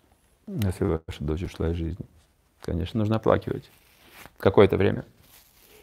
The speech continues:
потому что это проявление чувств естественное.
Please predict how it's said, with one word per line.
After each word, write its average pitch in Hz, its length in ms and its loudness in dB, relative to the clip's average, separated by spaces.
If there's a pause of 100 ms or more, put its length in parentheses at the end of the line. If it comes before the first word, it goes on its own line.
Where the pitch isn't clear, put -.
(1200)
потому 107 320 2
что 101 140 0
это 98 140 2
проявление 107 440 6
чувств - 320 0
естественное. 98 640 -4